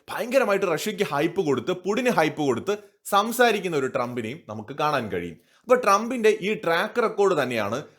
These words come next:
അദ്ദേഹത്തിനെതിരായിട്ട് ഈ ആരോപണം വീണ്ടും ശക്തമാവുന്നതിന്റെ പ്രധാന കാരണം. ഇനി എന്താണ് ട്രംപിനെതിരെ ഇങ്ങനെ ഒരു ആരോപണം വരുന്നത്?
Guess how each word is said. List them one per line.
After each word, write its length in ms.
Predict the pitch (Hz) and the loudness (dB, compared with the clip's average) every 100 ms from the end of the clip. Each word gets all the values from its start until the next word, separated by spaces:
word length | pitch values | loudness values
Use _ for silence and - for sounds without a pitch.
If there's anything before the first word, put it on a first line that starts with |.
| - | -4
അദ്ദേഹത്തിനെതിരായിട്ട് 1000 | 143 180 208 185 170 151 135 143 131 147 143 | -2 2 2 0 -2 -2 2 2 4 0 0
ഈ 120 | 185 | 2
ആരോപണം 580 | 170 135 143 135 147 143 | 4 4 4 2 -2 -2
വീണ്ടും 360 | 143 185 214 | -2 -2 -4
ശക്തമാവുന്നതിന്റെ 840 | 190 131 - 226 170 123 120 107 143 | -4 -8 -4 -2 0 0 -2 -2 -4
പ്രധാന 480 | 165 156 135 113 156 | 0 2 2 2 2
കാരണം. 480 | 156 104 92 - _ _ _ | 2 2 -4 -16 _ _ _
ഇനി 140 | 262 | 0
എന്താണ് 560 | 262 226 269 240 170 156 | 2 2 6 6 6 0
ട്രംപിനെതിരെ 840 | 151 - 165 208 202 139 127 131 131 | -2 -2 0 0 -2 -2 0 -2 -4
ഇങ്ങനെ 260 | 139 147 | -6 -4
ഒരു 100 | 127 | 0
ആരോപണം 520 | 117 120 147 147 135 | 0 2 4 2 0
വരുന്നത്? 380 | 113 104 101 127 | -2 -4 -2 -2